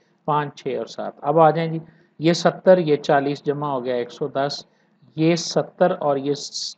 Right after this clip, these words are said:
चालीस, ये सत-, ये चालीस और ये सत्तर जमा हुआ एक सौ दस,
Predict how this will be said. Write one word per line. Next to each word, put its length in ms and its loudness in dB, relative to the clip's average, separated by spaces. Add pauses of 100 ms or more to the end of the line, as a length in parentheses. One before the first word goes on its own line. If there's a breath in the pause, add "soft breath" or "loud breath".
(120)
चालीस, 460 -2 (380)
ये 200 0
सत-, 380 -2
ये 160 0
चालीस 540 2
और 120 0
ये 120 -2
सत्तर 400 -4
जमा 280 -4
हुआ 280 -2
एक 280 -8
सौ 160 -8
दस, 340 -2